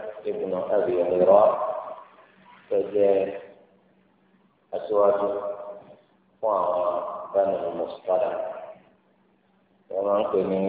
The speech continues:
Ghazwatu al-Muraysiyya, ní Ghazwatu Bani al-Mustaliq.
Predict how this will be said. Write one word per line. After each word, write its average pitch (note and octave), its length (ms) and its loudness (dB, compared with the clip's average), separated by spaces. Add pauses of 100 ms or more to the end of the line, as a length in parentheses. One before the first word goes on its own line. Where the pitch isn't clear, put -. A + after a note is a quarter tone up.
(220)
Ghazwatu G2+ 720 2 (380)
al-Muraysiyya, F2+ 920 -2 (380)
ní F#2+ 140 -4
Ghazwatu G2+ 720 2 (1000)
Bani F#2 400 0 (1160)
al-Mustaliq. F#2 880 0